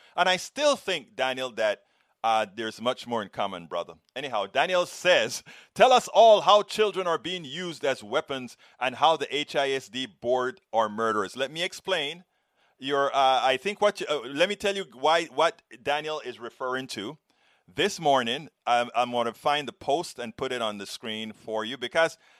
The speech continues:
I, I, I stand completely, completely by what I wrote. That is how serious this is. Folks, look at what I wrote on the screen, and I explain myself right away.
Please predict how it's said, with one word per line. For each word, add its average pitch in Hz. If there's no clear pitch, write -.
I, 139
I, 139
I 131
stand 175
completely, 131
completely 143
by 120
what 123
I 113
wrote. 101
That 160
is 143
how 135
serious 139
this 113
is. 92
Folks, 180
look 185
at 127
what 135
I 123
wrote 110
on 110
the 101
screen, 127
and 117
I 110
explain 120
myself 98
right 95
away. 76